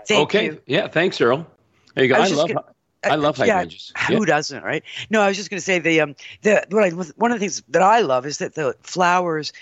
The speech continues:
Speaker 1: you can leave them alone all winter, and they hang on the plants as a crispy bronze-colored flowers. Like, they, they obviously are, are frozen or, you
Speaker 2: Yeah.
Speaker 1: know, no longer alive, but they're still very ornamental.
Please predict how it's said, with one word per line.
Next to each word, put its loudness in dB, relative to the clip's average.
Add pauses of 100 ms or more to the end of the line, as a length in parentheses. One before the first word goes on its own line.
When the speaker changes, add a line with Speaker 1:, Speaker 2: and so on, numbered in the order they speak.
(140)
Speaker 1:
you -6
can -8
leave 2
them -2
alone 2
all 2
winter, 0
and -2
they 2
hang 0
on 0
the -4
plants 0
as 0
a 0 (280)
crispy 0 (720)
bronze-colored 0 (180)
flowers. 0
Like, 0
they, 0 (240)
they 4
obviously 0
are, 0 (240)
are -4
frozen -2
or, -2 (240)
you 2
Speaker 2:
Yeah. 2
Speaker 1:
know, -6 (280)
no 4
longer 2
alive, 2
but -4
they're -8
still -4
very 2
ornamental. -4